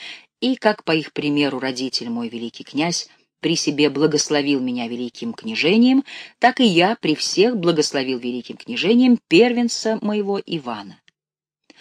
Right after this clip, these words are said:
Но как по воле Божией случилось, что он и сын мой скончался,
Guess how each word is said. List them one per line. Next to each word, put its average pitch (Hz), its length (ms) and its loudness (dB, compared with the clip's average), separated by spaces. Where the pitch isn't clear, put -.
Но 165 140 -2
как 185 240 0
по 180 100 2
воле 202 280 4
Божией 190 380 4
случилось, 185 500 -2
что - 220 0
он 185 120 0
и 185 60 -2
сын 180 340 0
мой 151 140 0
скончался, 165 840 -2